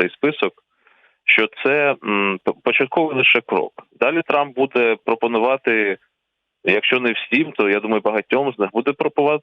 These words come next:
пропонувати переговори. І в залежності від цих переговорів все це буде змінюватись.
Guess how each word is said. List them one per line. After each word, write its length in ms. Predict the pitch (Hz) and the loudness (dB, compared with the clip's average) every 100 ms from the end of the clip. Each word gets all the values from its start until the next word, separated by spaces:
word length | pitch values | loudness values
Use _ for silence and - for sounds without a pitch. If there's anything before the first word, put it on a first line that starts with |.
| - | -4
пропонувати 460 | 143 139 151 156 | -4 0 -2 -2
переговори. 680 | 151 156 151 165 131 62 62 | -2 0 0 0 0 0 0
І 20 | 90 | 0
в 40 | |
залежності 500 | 107 131 139 139 135 | 0 0 -2 -2 -2
від 100 | 131 | 0
цих 140 | 143 - | -2 0
переговорів 540 | 127 135 156 180 156 | 0 2 2 2 0
все 200 | - 151 | 0 -4
це 120 | - | -2
буде 180 | 160 156 | -2 -2
змінюватись. 680 | 143 101 - - - 92 | -2 -4 -2 -4 -4 -12